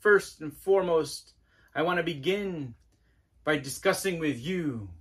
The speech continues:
growing deep in regards to roots. When we plant things, some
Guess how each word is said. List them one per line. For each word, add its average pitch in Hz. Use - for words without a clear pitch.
growing 165
deep 165
in 151
regards 143
to 127
roots. -
When 151
we 220
plant -
things, 131
some 185